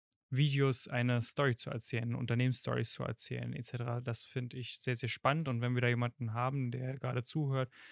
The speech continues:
der in der Richtung unterwegs ist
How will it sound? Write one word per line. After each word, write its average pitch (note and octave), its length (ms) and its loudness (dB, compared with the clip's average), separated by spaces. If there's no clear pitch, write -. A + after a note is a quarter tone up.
der A#2 460 4
in B2 140 0
der A#2+ 260 2
Richtung B2 460 -2
unterwegs B2+ 420 2
ist - 320 -6